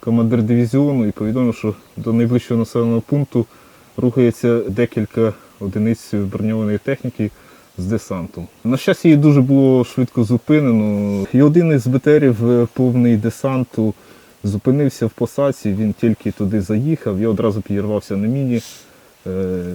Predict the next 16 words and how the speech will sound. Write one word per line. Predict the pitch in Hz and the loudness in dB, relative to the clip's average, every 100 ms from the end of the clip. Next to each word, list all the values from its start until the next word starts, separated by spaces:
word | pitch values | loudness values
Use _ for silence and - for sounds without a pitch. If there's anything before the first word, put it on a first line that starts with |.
| 90 | -8
з | 90 | -4
якого | 110 - 123 | -2 0 2
вибігло | 104 123 113 95 101 101 98 90 | 2 2 2 0 0 0 0 -4
там | - 90 87 | -6 -8 -6
повний | 110 104 98 | -4 -2 -2
бетер, | 90 107 - 101 | -2 -4 -4 -6
е, | 98 95 95 95 87 - | -4 -2 -2 -4 -6 -10
піхоти, | - 95 - 82 90 - - _ _ - - - - _ 98 | -10 -8 -8 -10 -12 -14 -20 _ _ -20 -20 -20 -20 _ -8
е, | 92 92 | -4 -4
кацапської. | - 90 - 87 85 - 87 82 71 - - _ - 90 | -6 -10 -8 -10 -10 -12 -8 -8 -10 -20 -20 _ -20 -8
Нам | 120 175 | -4 0
була | 165 160 | 4 2
команда | - 151 156 147 135 135 127 117 113 113 | 2 -2 0 0 4 6 6 6 4 0
їх | 110 127 117 | 0 2 0
знищити, | 110 143 147 - 104 - 92 | 0 0 0 -2 -6 -4 -2
ми | 110 113 | 0 0